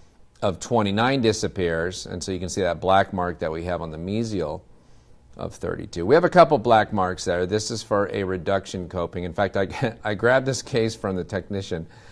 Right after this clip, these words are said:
and, uh, they were just starting to make the reduction coping. Um, it's gonna be a metal reduction coping. They still prefer, uh, metal coping. Some of our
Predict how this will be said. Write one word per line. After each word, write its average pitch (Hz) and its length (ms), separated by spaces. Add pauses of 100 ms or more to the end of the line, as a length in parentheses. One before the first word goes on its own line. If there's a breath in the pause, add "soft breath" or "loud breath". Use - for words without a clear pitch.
(300 loud breath)
and, 95 480
uh, 80 460
they 98 180
were 98 60
just 98 200
starting 98 380
to 87 40
make 87 220
the 95 60
reduction 85 560
coping. 78 480 (560 soft breath)
Um, 95 260
it's 135 140
gonna 196 160
be 160 100
a 123 60
metal 107 400
reduction 120 440
coping. 127 360
They 98 160
still 101 260
prefer, 104 720 (440 soft breath)
uh, 92 300
metal 101 720
coping. 101 440
Some 170 260
of 147 100
our 127 440